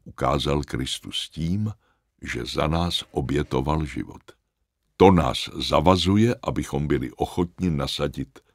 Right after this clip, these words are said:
za bratra nebo sestru v Kristu i život.“ Takové smýšlení měli lidé prvotní křesťanské církve.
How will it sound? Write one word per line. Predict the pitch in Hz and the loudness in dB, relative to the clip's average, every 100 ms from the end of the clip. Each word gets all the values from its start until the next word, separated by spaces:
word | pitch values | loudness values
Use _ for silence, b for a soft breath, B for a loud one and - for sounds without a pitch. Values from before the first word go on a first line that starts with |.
| - | -14
za | - - 76 | -6 0 4
bratra | 82 85 87 73 80 | 6 6 2 0 0
nebo | 76 57 50 | 0 -4 -6
sestru | - - 76 - - 53 | -8 -4 -4 -4 -8 -12
v | 64 - | -12 -12
Kristu | 71 80 - - - 101 - _ _ _ _ _ - | -4 -4 -4 -10 -6 -8 -8 _ _ _ _ _ 0
i | 123 123 | 4 4
život.“ | 85 - - - - - _ _ _ _ _ _ _ _ _ _ _ _ _ _ _ _ _ _ _ _ _ _ | 0 -6 -8 -14 -20 -20 _ _ _ _ _ _ _ _ _ _ _ _ _ _ _ _ _ _ _ _ _ _
Takové | - 85 - 110 113 113 | 0 0 6 6 8 6
smýšlení | 117 - 76 - 78 76 78 80 | 4 0 -2 0 0 0 2 0
měli | 76 71 67 - | 0 0 -2 -4
lidé | 64 71 80 80 | -6 -2 -2 -2
prvotní | - - 71 64 60 67 73 | -4 -6 -4 -6 -8 -8 -8
křesťanské | - - 65 - 58 58 - 65 64 | -10 -12 -10 -8 -8 -10 -10 -10 -10
církve. | - - - - - | -12 -12 -16 -18 -18